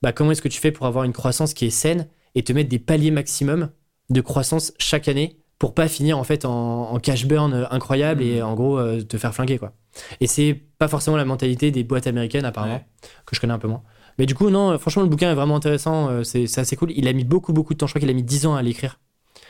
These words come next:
Speaker 1: Donc, euh, vraiment très cool.
Speaker 2: Ok. Mais écoute, on
Speaker 1: Un
Speaker 2: a fait
Speaker 1: dernier
Speaker 2: le
Speaker 1: appel à l'action ?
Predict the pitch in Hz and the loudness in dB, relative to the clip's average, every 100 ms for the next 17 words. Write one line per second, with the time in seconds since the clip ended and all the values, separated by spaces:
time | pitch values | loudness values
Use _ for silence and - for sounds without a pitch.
0 | - - _ 120 117 117 131 160 - 139 | -20 -20 _ -2 0 0 0 0 -2 -2
1 | 120 - _ _ - 139 139 - _ _ | -4 -8 _ _ -6 -4 -2 -6 _ _
2 | _ _ _ _ _ _ 110 107 123 117 | _ _ _ _ _ _ -2 -2 -2 0
3 | 110 107 131 143 143 147 143 139 175 | 0 0 0 0 0 0 0 -2 -4